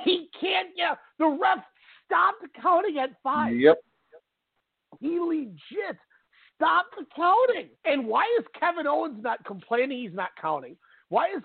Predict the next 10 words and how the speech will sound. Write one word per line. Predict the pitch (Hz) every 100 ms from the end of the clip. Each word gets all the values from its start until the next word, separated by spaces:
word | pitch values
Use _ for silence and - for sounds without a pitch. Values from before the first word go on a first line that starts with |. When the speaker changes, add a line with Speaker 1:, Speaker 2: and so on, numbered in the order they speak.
| -
Speaker 1:
Kevin | 294 294 226
Owens | 247 247 196
not | 226 - -
beating | 214 269 254 196
up, | 208 - _ -
uh, | 185 165 156 _
Paul | 220 220 185
Heyman? | 190 202 143 147 _ _ _ _ _ _ _ _ _ -
Why | 160 311
is | 415 415